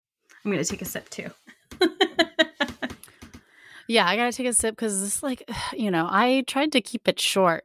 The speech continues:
Speaker 2: but, <clears throat> and I
Speaker 1: It's
Speaker 2: even, like,
Speaker 1: tough.
Speaker 2: you know, I trimmed some stuff, but there's only so much you can do, right? Like, these women were living out loud. And I suppose if you were to chronicle a lot of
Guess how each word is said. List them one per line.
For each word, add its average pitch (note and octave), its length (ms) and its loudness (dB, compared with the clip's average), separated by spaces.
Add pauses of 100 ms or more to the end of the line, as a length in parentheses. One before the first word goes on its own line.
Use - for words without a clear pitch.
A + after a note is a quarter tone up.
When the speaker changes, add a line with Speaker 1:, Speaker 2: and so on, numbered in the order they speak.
Speaker 2:
but, D#3+ 340 2
<clears throat> - 40 -20
and C4+ 920 4
I A3 60 -4
Speaker 1:
It's A#3+ 100 -4
Speaker 2:
even, G#3+ 120 2
like, B3+ 260 6
Speaker 1:
tough. - 100 -20 (420)
Speaker 2:
you A3+ 100 0
know, G#3 160 0
I F#3 140 -4
trimmed C4+ 480 -2
some C4 260 0
stuff, - 580 0 (400)
but G3+ 240 -6
there's A3+ 220 -4
only G4 240 -4
so B3+ 240 -2
much B3+ 240 -4
you G#3 80 -6
can F3+ 300 -4
do, G3 380 -2
right? D#3+ 280 0
Like, E3 240 -2
these A3 340 0
women G#3 320 4
were E3 380 6
living F#3+ 800 6
out F3+ 400 4
loud. E3 840 6
And E3 340 4
I F3 120 -2
suppose G3+ 640 4
if F#3+ 200 -2
you F#3 180 0
were F3+ 140 2
to F3+ 140 -2
chronicle F3 560 2
a - 20 0
lot F#3+ 240 4
of F3+ 260 0